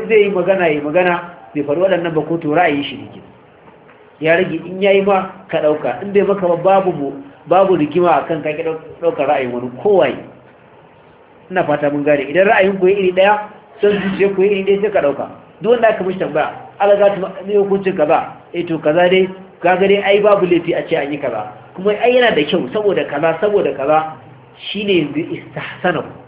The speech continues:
shine abun ya burge shi. Amma, "Allah za ta malam, me hukuncin kaza?" "Babu kyau." Zai ce ma, "Saboda Allah ya ce kaza, saboda manzo Allah ya ce kaza," to wannan shine kaza. Da haka ake bambancewa. Za ga mujahidai muna samun kanmu a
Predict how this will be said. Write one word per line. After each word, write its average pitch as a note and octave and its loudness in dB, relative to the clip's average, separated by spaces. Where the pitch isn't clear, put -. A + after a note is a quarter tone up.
shine G3+ -6
abun D#3+ -2
ya D3+ -2
burge C#3+ -6
shi. - -16
Amma, F#3 0
"Allah G#3+ 4
za G#3 2
ta G3+ -4
malam, F#3+ 2
me F#3+ 2
hukuncin G3 0
kaza?" E3+ 2
"Babu F3+ 4
kyau." A3+ -2
Zai E3+ -6
ce D#3+ -8
ma, C#3+ -6
"Saboda D#3+ 0
Allah C3+ -2
ya - -8
ce B2 -8
kaza, F#2 -12
saboda F3 0
manzo C#3 -4
Allah D3 0
ya C3 -8
ce C#3 -10
kaza," A#2+ -4
to C3 -10
wannan C#3 -6
shine B2 -10
kaza. F#2 -16
Da C#3 -4
haka E3 -6
ake D3 -8
bambancewa. A#2 -12
Za D#3+ -2
ga D3+ -6
mujahidai D3+ -4
muna D#3+ -4
samun D3+ -8
kanmu D3 -8
a A#2+ -8